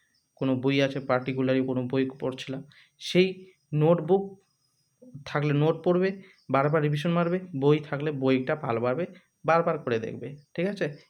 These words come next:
এটাই তোমাদের কাজ। আর প্র্যাকটিস করবে, প্র্যাকটিস করবে, ঠিক আছে? প্র্যাকটিস করবে তোমরা, ঠিক আছে? কোনো YouTube-এ ভিডিও দেখে অথবা কোনো প্র্যাকটিস সেট থাকলে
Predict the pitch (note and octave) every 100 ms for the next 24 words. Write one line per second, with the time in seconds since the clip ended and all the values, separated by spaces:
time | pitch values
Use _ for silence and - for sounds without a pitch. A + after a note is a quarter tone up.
0 | _ C#3+ D#3 C#3+ B2+ B2 D3 - - -
1 | - _ _ _ _ _ _ _ _ _
2 | _ _ _ _ _ _ _ - _ _
3 | _ - C#3+ C#3+ F3 F3 F3+ G3 - F3+
4 | G3 B3+ - _ _ D#3 D3 D3 - B2+
5 | A#2 E3 G3 D#3 C#3+ - _ _ _ _
6 | D3 D3 F#3 F3+ - D#3 E3+ F3 C3 A#2+
7 | - - - E3+ F#3+ G3 G3 - D#3+ C#3
8 | C3+ C#3 D3 C3+ C#3+ C3+ C#3 C3 C3 C3
9 | C#3 - B2+ B2+ B2+ B2+ B2 B2 A#2+ -
10 | C#3+ - B2+ C#3 C3 B2